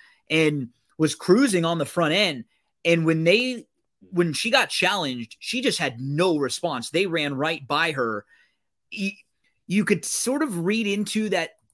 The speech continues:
Steve Asmussen thinks pretty highly of her too. Like, he thinks she's gonna run better than that, and reading into some of his quotes and comments,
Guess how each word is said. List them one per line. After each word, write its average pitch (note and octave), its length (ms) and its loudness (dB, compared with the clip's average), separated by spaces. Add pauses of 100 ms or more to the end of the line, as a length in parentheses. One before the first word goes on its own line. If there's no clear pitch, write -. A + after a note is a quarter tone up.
(200)
Steve G3+ 300 0
Asmussen E3+ 600 0
thinks D#3+ 220 -2
pretty D#3+ 200 -2
highly D3+ 380 0
of C3+ 100 -2
her C3 100 -4
too. F3 240 -2
Like, C#3 220 -2
he E3 100 -6
thinks G3+ 300 -2
she's E3+ 240 -4
gonna E3+ 180 0
run D3 220 -2
better D#3+ 340 2
than C#3 160 -2
that, A#2+ 260 -4
and C3+ 160 -4
reading D#3 300 0
into C#3+ 160 -2
some D3 220 -2
of B2+ 100 -4
his B2+ 160 -6
quotes D3+ 420 0
and A#2+ 120 -10
comments, D3 440 -2